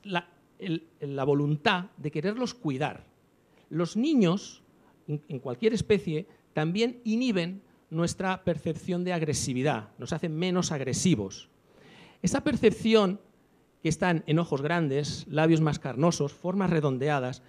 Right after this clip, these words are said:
no es específica del ser humano. En todos los animales, si os fijáis, del niño al adulto, hay un cambio enorme, pero todos los, eh, los animales cuando nacen, o cuando son pequeñitos, tienen un aspecto facial muy parecido.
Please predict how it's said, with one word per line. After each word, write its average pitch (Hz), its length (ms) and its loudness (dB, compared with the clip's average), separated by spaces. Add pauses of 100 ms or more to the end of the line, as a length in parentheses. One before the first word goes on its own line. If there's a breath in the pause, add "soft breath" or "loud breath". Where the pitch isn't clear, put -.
(140 soft breath)
no 185 100 6
es 190 60 4
específica 196 640 -2
del 117 140 -6
ser 123 180 -6
humano. 117 380 -6 (960)
En 156 200 2
todos 254 200 12
los 294 160 0
animales, 160 500 2
si 131 100 -6
os - 100 -8
fijáis, 135 520 -2 (340 loud breath)
del 143 240 2
niño 190 300 8
al 139 100 2
adulto, 143 480 -2
hay 165 100 2
un 196 80 4
cambio 190 320 2
enorme, 147 400 4
pero 165 240 4
todos 233 560 8
los, 214 320 0 (500 soft breath)
eh, 151 380 0 (600)
los 143 240 4
animales 151 480 2
cuando 120 280 -2
nacen, 147 460 -2 (300 soft breath)
o - 80 -10
cuando 120 240 0
son 135 420 2
pequeñitos, 143 720 0
tienen 214 240 2
un 233 100 2
aspecto 190 560 0
facial 160 420 0
muy 160 160 2
parecido. 107 600 -6